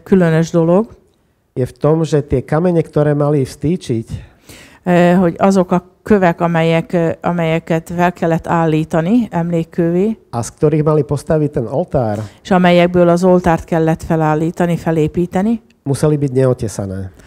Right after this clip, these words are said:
Speaker 1: azok, ö, faragatlan, csiszolatlan kövekből kellett, hogy álljanak.
Speaker 2: Skrátka, nesmelo sa ich dotknúť železo.
Speaker 1: Tehát ezeket a köveket nem érinthette vas.
Speaker 2: A rovnakú podmienku mal aj Šalamún, keď staval chrám.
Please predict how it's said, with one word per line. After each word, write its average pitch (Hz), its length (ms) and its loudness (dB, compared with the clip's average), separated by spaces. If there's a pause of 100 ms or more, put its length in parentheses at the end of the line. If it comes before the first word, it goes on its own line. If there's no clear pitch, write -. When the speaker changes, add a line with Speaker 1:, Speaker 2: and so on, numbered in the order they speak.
(260)
Speaker 1:
azok, 175 340 2
ö, 175 300 4
faragatlan, 180 600 0
csiszolatlan 165 640 -2
kövekből 160 500 -4
kellett, 151 320 -4
hogy 160 180 -4
álljanak. 156 520 -4 (240)
Speaker 2:
Skrátka, 127 400 -6
nesmelo 147 420 0
sa 143 140 -2
ich 123 120 0
dotknúť 127 360 -4
železo. 98 480 -6 (340)
Speaker 1:
Tehát 180 300 4 (160)
ezeket 180 360 0
a 180 60 0
köveket 180 440 -2
nem 180 180 0
érinthette 160 640 0
vas. 151 320 -4 (960)
Speaker 2:
A 117 240 -4
rovnakú 175 400 0
podmienku 156 480 0
mal 151 160 0
aj 139 80 0
Šalamún, 127 560 -2
keď 131 160 -6
staval 131 320 -2
chrám. 135 480 -4